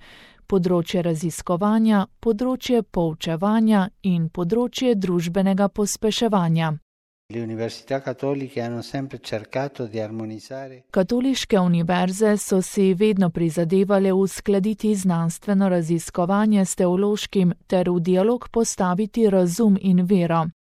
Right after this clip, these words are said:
Speaker 1: Po papeževem prepričanju se je treba usmeriti v nadaljnje proučevanje vzrokov prisiljenih migracij,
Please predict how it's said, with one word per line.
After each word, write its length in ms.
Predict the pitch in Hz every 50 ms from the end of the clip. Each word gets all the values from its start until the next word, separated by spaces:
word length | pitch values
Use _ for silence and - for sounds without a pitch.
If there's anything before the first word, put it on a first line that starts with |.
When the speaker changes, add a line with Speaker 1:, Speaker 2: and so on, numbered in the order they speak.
| _ _ _ _ _
Speaker 1:
Po 140 | - 196 180
papeževem 720 | 170 - 175 170 170 - 196 190 185 220 208 208 214 208 202
prepričanju 840 | - 220 226 214 - - 208 220 220 - - 233 226 226 233 240
se 220 | 226 - - 240 226
je 80 | 233
treba 360 | 226 - 208 208 202 202 214 226
usmeriti 760 | 226 214 202 - - 220 226 233 240 226 233 202 - 220 214
v 120 | 220 208
nadaljnje 560 | 208 214 214 196 214 202 202 208 214 220 226
proučevanje 840 | 196 - 185 175 165 160 - - 185 175 160 175 175 180 185 185 185 180
vzrokov 600 | 185 170 170 185 180 180 175 165 - 202 190 175
prisiljenih 840 | - - 196 190 - - 190 170 170 165 170 165 170 170 165 -
migracij, 760 | 190 180 175 165 190 185 180 185 190 185 - - 190 175 160